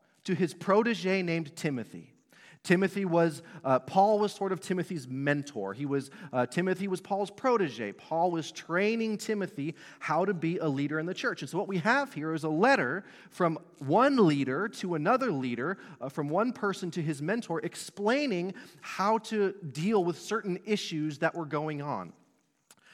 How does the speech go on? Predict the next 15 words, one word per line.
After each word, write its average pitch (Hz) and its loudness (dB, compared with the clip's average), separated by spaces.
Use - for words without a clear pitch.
Uh, 120 6
so 180 0
that 180 6
raises 156 2
a 196 -6
question. 127 -2
Why 160 8
is 254 -2
Paul 113 -4
writing 143 4
this 226 6
particular 202 -2
letter 127 0
to - -10
Timothy? 214 -2